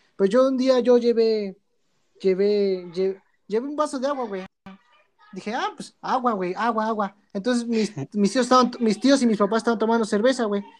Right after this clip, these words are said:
Speaker 1: Y yo dije, "Voy a tomar agua."
Speaker 2: Ujú.
Speaker 1: Yo los acompaño con un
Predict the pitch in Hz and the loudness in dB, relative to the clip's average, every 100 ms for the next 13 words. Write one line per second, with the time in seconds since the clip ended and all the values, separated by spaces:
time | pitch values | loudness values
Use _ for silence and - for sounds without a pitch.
0 | _ - - 240 247 240 220 - - 381 | _ -14 -2 0 2 2 0 -4 -2 0
1 | 320 247 233 220 214 202 - _ _ 196 | 4 4 6 4 2 -4 -8 _ _ -6
2 | 302 247 226 247 262 247 262 349 339 359 | -4 -4 -2 0 0 -2 -4 -4 -4 -4